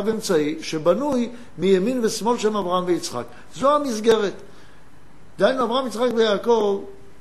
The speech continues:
שזה נקרא הכנעה, הבדלה והמתקה הראשונה של צד היראה. זה עדיין לא אהבה, אבל התכלית היא אהבה. בשביל מה אני צריך את האהבות האלה? כי אתה מייצר קודם כל מסגרת לעבודה. ואם אתה לא שומר את המסגרת של העבודה, את המסגרת של היהדות,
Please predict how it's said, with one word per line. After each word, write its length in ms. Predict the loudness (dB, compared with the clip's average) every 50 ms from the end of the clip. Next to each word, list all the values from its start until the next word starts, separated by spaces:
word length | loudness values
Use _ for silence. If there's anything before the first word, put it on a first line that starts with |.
| -16 -14
שזה 260 | -8 -4 2 2 2
נקרא 280 | 2 2 0 2 2 2
הכנעה, 260 | 0 0 0 0 0
הבדלה 320 | 0 2 2 2 2 2 2
והמתקה 460 | 0 0 -2 0 -4 -4 0 0 2
הראשונה 920 | 2 4 2 4 4 2 2 4 2 2 2 2 0 0 0 0 -2 -2 -4 -8 -12 -14 -10
של 200 | -4 -4 -4 -2
צד 260 | 0 -2 0 2 2
היראה. 440 | 4 4 4 4 2 0 -2 -4 -6 -8 -10 -16 -16 -16 -16 -16 -16 -16 -16 -16 -18 -18 -16 -10
זה 180 | -2 2 2 4
עדיין 300 | 4 2 0 0 0 0
לא 240 | 0 2 2 2
אהבה, 280 | 2 2 2 0 0 -2 -6 -10 -10 -8
אבל 200 | -2 -2 0 0
התכלית 400 | 0 -4 -4 -6 -4 -4 -2 2
היא 100 | 2 2
אהבה. 400 | 4 2 2 2 0 0 0 -2 -6 -12 -14 -16 -16 -16 -12
בשביל 140 | -8 -2 0
מה 100 | 0 0
אני 80 | 2
צריך 200 | 0 0 2 2
את 120 | 2 2 4
האהבות 360 | 2 4 4 2 2 2 2
האלה? 280 | 0 0 0 -2 -4 -8 -10 -14 -14 -14 -16 -14 -6
כי 140 | -4 -4
אתה 320 | -4 -2 0 0 0 0 0 -2
מייצר 340 | -4 -6 -6 -4 -2 -2 -2
קודם 280 | 0 0 0 0 0 0
כל 160 | 0 0 0
מסגרת 560 | 2 0 -2 0 6 6 6 6 6 2 2
לעבודה. 400 | 2 2 2 2 0 -4 -4 -6 -8 -10 -14 -14 -14 -14 -14 -16 -16 -16 -12 -2 2
ואם 180 | 2 4 4 4
אתה 120 | 6 6
לא 140 | 6 6 6
שומר 260 | 6 4 2 2 2
את 100 | 2 2
המסגרת 540 | 2 0 0 -2 -2 2 4 4 4 4 2
של 140 | 0 2 2
העבודה, 280 | 2 0 0 0 -2 -2
את 120 | -2 -2
המסגרת 440 | -4 -6 -4 0 2 2 2 2 2
של 160 | 2 4 4
היהדות, 680 | 6 6 4 4 2 2 2 4 4 4 4 4 0